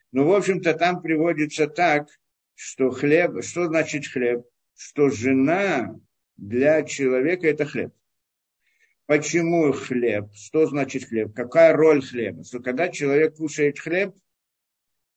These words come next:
э, как это сказано, «Не хлебом единым жив человек», да? Он кушает хлеб, он насыщается.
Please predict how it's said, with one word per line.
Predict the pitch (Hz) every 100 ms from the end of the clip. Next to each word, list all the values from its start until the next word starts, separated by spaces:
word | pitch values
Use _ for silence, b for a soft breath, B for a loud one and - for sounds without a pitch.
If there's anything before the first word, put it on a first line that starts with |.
| _
э, | 120 123 123 123 120 120 120 120 117 113 113 107 107 107
как | 147 147
это | 143 131
сказано, | 123 - 120 113 117 117
«Не | 117 123
хлебом | 127 151 147 151
единым | 147 139 156 151 143
жив | 156 147
человек», | - 156 156 180 135
да? | 104 135 165 156 - - _ -
Он | 151 151
кушает | 175 170 175 -
хлеб, | 220 240 240
он | 214
насыщается. | 220 220 220 202 165 135 - -